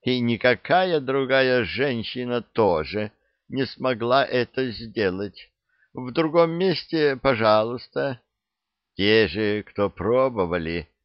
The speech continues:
очень об этом пожалели.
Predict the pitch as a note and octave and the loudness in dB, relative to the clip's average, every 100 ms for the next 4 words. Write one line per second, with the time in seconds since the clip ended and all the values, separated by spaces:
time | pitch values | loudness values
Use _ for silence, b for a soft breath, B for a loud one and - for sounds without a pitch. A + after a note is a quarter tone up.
0 | _ _ _ D#3 E3 E3+ E3 - B2 A#2 | _ _ _ 0 4 6 4 0 -2 -2
1 | G#2+ - _ _ - A2+ A2 C3 A2 A#2+ | -4 -10 _ _ -2 -2 0 -2 0 -2
2 | A2 A2+ F#2 A2 A2 B2 C#3 C3+ F#2+ F2 | 0 -2 0 0 0 0 0 0 -4 -6
3 | D#2 | -8